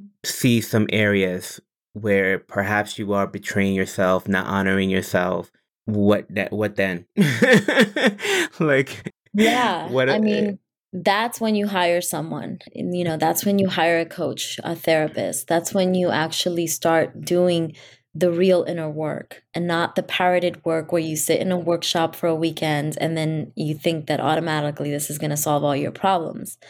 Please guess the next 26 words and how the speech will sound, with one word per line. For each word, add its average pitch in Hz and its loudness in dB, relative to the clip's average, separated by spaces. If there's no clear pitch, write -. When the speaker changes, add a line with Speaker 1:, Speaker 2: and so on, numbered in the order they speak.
Speaker 2:
right? 175 0
This 175 -6
is 208 2
a 208 6
lifelong 165 0
commitment 175 -2
to 170 -6
yourself, 147 0
to - -4
your 156 2
work, 156 0
to - -10
your 143 -4
purpose, 156 0
to 160 -6
your 147 -2
dharma, 165 0
your 156 -4
legacy, 175 0
to 185 4
be 196 0
in 170 0
the, 156 -4
in 180 2
this 170 0
quest - 0